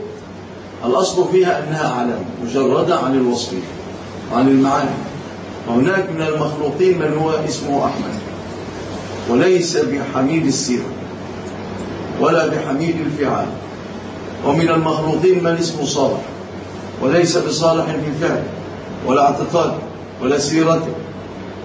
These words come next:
فأسماء الله أعلام وأوصاف. أما أسماء المخلوقين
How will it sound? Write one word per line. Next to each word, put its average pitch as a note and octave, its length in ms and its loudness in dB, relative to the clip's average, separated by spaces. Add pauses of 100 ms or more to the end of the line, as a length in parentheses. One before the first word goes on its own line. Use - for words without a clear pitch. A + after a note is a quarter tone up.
(280)
فأسماء B2+ 760 4
الله D3+ 420 2 (500)
أعلام B2 540 2
وأوصاف. G2+ 460 -6 (1300)
أما F#3+ 260 2
أسماء F#3 280 2
المخلوقين E3 800 0